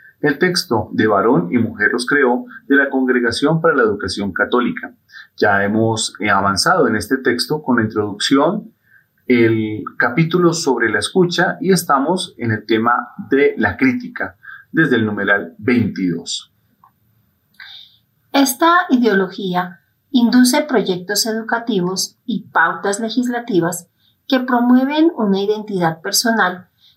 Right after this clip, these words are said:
Speaker 2: y una intimidad afectiva radicalmente libres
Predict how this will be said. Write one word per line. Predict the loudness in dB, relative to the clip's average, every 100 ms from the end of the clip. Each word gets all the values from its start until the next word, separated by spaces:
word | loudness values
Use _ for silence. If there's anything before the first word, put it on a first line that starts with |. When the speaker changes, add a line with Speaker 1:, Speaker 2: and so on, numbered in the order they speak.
| -2
Speaker 2:
y | 4
una | 6 8 6 2 -2
intimidad | -4 -4 -2 0 2 2
afectiva | 2 -2 -6 -8 -6 -2 -2 -4 -4
radicalmente | 0 2 2 -2 -4 0 -2 0 4
libres | 4 4 0 -6 -8